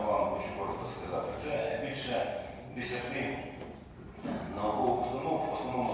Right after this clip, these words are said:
це державні наукові установи, такі як, е, Інститут демографії та, е, соціальних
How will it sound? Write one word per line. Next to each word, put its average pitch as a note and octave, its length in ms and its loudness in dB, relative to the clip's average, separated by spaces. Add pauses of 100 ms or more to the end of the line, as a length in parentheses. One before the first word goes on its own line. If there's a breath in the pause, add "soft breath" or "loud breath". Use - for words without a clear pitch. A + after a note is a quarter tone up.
це - 80 0 (100)
державні C#3 360 2
наукові A#2+ 360 0
установи, - 340 0 (140)
такі - 180 -6 (160)
як, B2+ 60 2 (600 loud breath)
е, G#2+ 540 2
Інститут - 440 -2
демографії A#2+ 600 6 (100)
та, G#2+ 80 8 (360)
е, A2 100 0
соціальних A2 400 4